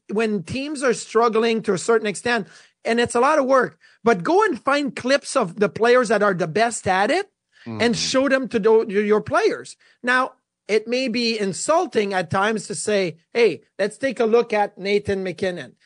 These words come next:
Speaker 1: Let's take a look at Auston Matthews. Let's take a look at Connor McDavid," because
Speaker 2: Mm-hmm.
Speaker 1: you're like, "Well, I, they're different players," whatnot. But, but that's a good way to illustrate what could work,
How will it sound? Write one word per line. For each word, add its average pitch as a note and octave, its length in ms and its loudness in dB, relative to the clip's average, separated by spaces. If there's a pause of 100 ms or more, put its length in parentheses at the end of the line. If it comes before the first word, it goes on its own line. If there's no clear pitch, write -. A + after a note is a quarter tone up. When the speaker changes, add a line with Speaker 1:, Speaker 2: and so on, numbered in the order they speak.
(100)
Speaker 1:
Let's F#3+ 200 -4
take C4+ 240 0
a A#3+ 40 4
look A3 360 2
at G#3 260 -2
Auston G3+ 480 0
Matthews. F3 500 -6
Let's F#3+ 200 -4
take C4 180 -2
a A#3+ 60 0
look A3+ 200 0
at F#3+ 140 -4
Connor G#3 300 0
McDavid," F#3 560 -6
because G3+ 480 -2
Speaker 2:
Mm-hmm. E3 260 -18
Speaker 1:
you're A3+ 100 2
like, G3+ 360 0 (300)
"Well, G3+ 260 2
I, F#3+ 320 -6
they're G3+ 160 2
different G3+ 340 -4
players," A3+ 380 2
whatnot. G3+ 300 -4
But, G3+ 200 -4 (320)
but F3 240 -4
that's B3 340 -2
a E4+ 80 -4
good A3 340 0
way G3 520 0 (540)
to A3+ 340 0
illustrate G3+ 800 2
what A3 560 0 (440)
could A3 200 2
work, F3+ 680 0